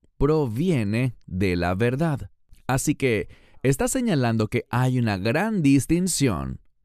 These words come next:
y tenemos esa misma palabra. Habrá una clara separación entre aquellos que caerán en el engaño del anticristo, los que participarán con él,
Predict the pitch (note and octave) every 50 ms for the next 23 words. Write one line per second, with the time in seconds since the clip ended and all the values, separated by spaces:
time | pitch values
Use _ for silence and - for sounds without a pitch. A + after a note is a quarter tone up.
0 | _ - - - - - - G#2+ - B2 A#2 A2 G#2+ G#2+ A2 A#2 A#2+ A2+ - A2+
1 | G2+ F#2+ F2+ - - F2 D#2 - D#2+ G#2+ C#3 D#3 B2+ F#2+ E2+ D#2+ E2 - - -
2 | - - - - - - A#2+ B2 A#2+ B2 B2 B2+ B2 A#2+ B2 B2+ B2+ B2 A#2+ A#2
3 | - - _ - F3 G#3+ B3+ C4+ C4+ A#3 D#3 A2+ G2+ F2+ E2+ F#2 - _ _ _
4 | - - - - C#3 C3 A#2+ - - F3 G3+ A3 A3 F3 - - A#2 A2 F#2 D#2+
5 | E2 E2+ F#2 - - - _ _ - _ _ B2 C3 C3+ B2+ - C3+ C3+ B2 A2+
6 | - - F#3+ G3+ G3 G#3+ A3 F#3+ - - D3 B2+ A2+ - _ _ - - B2 A#2+
7 | A#2 A#2 A2+ A#2 C#3 D3 C3+ A#2 G2 E2+ D#2 C2 - - - _ _ - _ -
8 | G#2 G#2+ G#2 G2 F#2+ F2+ F2 F2 F#2 G2 G#2+ A2 G#2 F#2+ E2+ D2+ D2+ C#2+ C#2 D2
9 | E2 F2+ A2+ C3 - - F3+ D#3+ C3 A#2+ - - C#3+ D3+ D#3+ - - _ _ _
10 | _ _ _ _ _ _ _ _ _ - - A2 A2 - A2+ G#2+ F#2+ E2+ - -
11 | G#2+ G#2 F#2+ - G#2+ G2 - A2 G#2+ - - E2+ E2+ F2 F2 E2+ E2+ - - B2
12 | D#3 F3+ E3 C#3 C#3+ D3+ D3